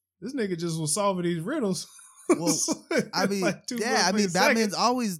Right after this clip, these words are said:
Speaker 2: that's, Batman's always solved Riddler's riddles like, riddles like that.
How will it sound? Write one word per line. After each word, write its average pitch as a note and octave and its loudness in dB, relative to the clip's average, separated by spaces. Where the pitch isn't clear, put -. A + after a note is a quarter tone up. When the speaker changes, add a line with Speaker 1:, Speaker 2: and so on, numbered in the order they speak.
Speaker 2:
that's, G3 -6
Batman's F#3 -4
always F3+ 0
solved C#3+ -6
Riddler's B2+ -8
riddles A#2+ -8
like, A2+ -12
riddles A#2+ -12
like A2 -10
that. G#2 -10